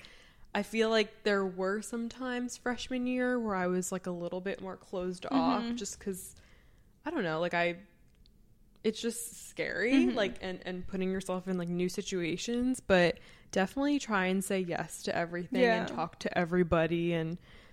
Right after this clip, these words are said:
Speaker 1: um, that's, like, the only way that you'll kind of meet your people.
Speaker 2: Yeah.
Speaker 1: I don't know.
Speaker 2: Yeah. That's
Speaker 1: But
Speaker 2: a good
Speaker 1: yeah.
Speaker 2: one, yeah.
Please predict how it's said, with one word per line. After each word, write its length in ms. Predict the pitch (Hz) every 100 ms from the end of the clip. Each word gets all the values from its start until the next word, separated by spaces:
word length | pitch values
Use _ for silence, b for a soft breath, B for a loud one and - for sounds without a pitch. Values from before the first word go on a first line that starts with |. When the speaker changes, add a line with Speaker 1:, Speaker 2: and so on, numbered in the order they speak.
| b -
Speaker 1:
um, 520 | 165 156 160 165 165 - -
that's, 380 | 175 180 - -
like, 180 | 202
the 120 | - 202
only 360 | 175 185 190
way 320 | 180 170 160
that 140 | 170 -
you'll 140 | - -
kind 380 | - 185 -
of 160 | 113 - - - - - - 226
meet 200 | 214 175
your 160 | 196
people. 280 | 190 - 277
Speaker 2:
Yeah. 480 | 294 269 226 208 247
Speaker 1:
I 80 | 247
don't 180 | 196 190
know. 300 | 180 165 196
Speaker 2:
Yeah. 300 | 247 233 - 254 - - - - _ - - _ _ - - -
That's 120 | 294
Speaker 1:
But 20 |
Speaker 2:
a 60 | 220
good 100 | 208
Speaker 1:
yeah. 240 | 202 190
Speaker 2:
one, 100 | 202
yeah. 140 | 226